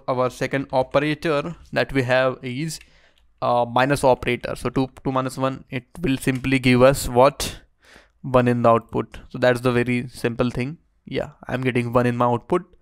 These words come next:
Let us do one thing. Let us just remove this console. And yeah, see right now what I'm doing, I'm just subtracting many files. Yeah,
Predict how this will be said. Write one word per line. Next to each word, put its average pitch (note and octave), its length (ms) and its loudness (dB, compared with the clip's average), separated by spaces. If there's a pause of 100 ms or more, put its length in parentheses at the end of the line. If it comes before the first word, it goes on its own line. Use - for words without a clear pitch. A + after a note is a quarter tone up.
(420)
Let B2+ 140 -8
us A#2+ 100 -4
do B2 160 -6
one A#2 180 -6
thing. C#3 160 -12
Let B2 160 -10
us A#2 140 -6
just - 420 -6
remove B2+ 340 -6
this A#2 200 -8
console. A#2 500 -14 (840)
And A#2 500 -4
yeah, B2 200 -10 (880)
see - 340 -10
right B2 160 -4
now C3+ 140 -2
what B2+ 200 0
I'm B2+ 200 -2
doing, B2 320 -6
I'm B2 180 -8
just C3 160 -10
subtracting C3 840 -4
many B2+ 280 -2
files. B2 560 0 (640)
Yeah, A#2+ 220 -14